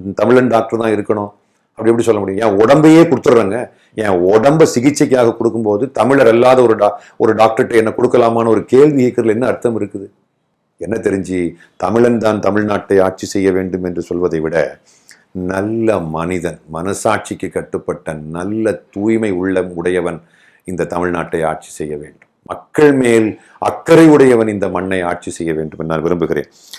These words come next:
"நீதியின் பொருட்டு துன்புறுத்தப்படுவோர் பேறு பெற்றோர், ஏனெனில் விண்ணரசு அவர்களுடையது." நீதியின் பொருட்டு துன்புறுத்தப்படுவோர்,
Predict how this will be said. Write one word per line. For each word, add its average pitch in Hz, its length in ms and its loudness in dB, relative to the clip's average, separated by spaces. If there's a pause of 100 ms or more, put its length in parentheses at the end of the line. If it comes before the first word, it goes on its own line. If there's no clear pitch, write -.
(160)
"நீதியின் 147 580 4
பொருட்டு 113 380 2 (100)
துன்புறுத்தப்படுவோர் 131 880 2
பேறு 107 300 2
பெற்றோர், 87 460 0 (220)
ஏனெனில் 95 460 0
விண்ணரசு 101 640 0
அவர்களுடையது." 82 640 0 (180)
நீதியின் 135 600 0
பொருட்டு 98 380 -2 (100)
துன்புறுத்தப்படுவோர், 90 720 -4